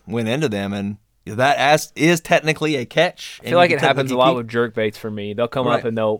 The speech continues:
Speaker 2: they'll, like, try to injure the, my jerk bait that they think is a minnow, and once I feel that, I'll set the hook, and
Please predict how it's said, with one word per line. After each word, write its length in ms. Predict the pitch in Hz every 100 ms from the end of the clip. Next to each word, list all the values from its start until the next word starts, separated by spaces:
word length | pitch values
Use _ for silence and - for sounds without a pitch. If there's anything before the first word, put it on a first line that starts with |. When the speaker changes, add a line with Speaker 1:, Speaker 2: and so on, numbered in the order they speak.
| _
Speaker 2:
they'll, 280 | 113 117 113
like, 160 | 110
try 200 | - 131
to 200 | 117 107
injure 440 | 123 131 120 123 120
the, 340 | 113 110 107
my 260 | 107 107 117
jerk 320 | 110 120 123
bait 300 | 123 131 131 -
that 140 | 113 117
they 100 | 113
think 220 | 120 113
is 80 | 110
a 60 |
minnow, 420 | 110 113 120 123
and 260 | 101 104 104
once 240 | 110 117
I 80 | 110
feel 280 | 101 135 123
that, 180 | 113 107
I'll 120 | 110
set 260 | - 117 -
the 80 |
hook, 260 | 104 110 107
and 360 | 92 92 -